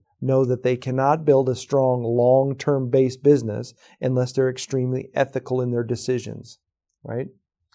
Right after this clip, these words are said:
Are you doing the right things for your customers, right? Are you taking the right path,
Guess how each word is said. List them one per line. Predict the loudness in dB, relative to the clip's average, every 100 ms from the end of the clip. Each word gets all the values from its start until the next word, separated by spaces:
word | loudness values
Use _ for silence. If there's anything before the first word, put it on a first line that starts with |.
| _
Are | 0
you | 2
doing | 4 2 2
the |
right | 2 0 0
things | -4 -4
for | -6
your | -4
customers, | -4 -6 -8 -12 -14 -14 _ _ _ _ _ _ _ _ _
right? | -18 -18 _ _ _ _
Are | -4
you | -2 -2
taking | -2 -2 -2 -2
the | -2
right | 0 0 -2
path, | -6 -6 -6 -8 -14